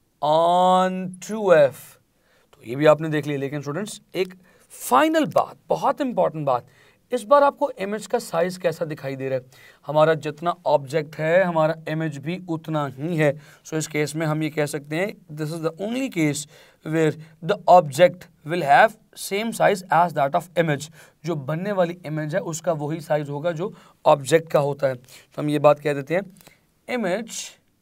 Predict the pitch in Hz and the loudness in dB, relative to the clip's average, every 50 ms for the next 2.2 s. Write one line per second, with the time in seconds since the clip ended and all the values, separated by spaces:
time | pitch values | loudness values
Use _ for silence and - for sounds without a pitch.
0 | _ _ _ _ _ _ _ _ _ _ _ _ _ _ _ _ _ _ _ _ | _ _ _ _ _ _ _ _ _ _ _ _ _ _ _ _ _ _ _ _
1 | _ _ _ _ _ _ _ _ _ _ _ _ - 165 170 175 180 185 185 185 | _ _ _ _ _ _ _ _ _ _ _ _ -4 -2 0 0 2 2 2 0
2 | 190 185 - | -2 -4 -8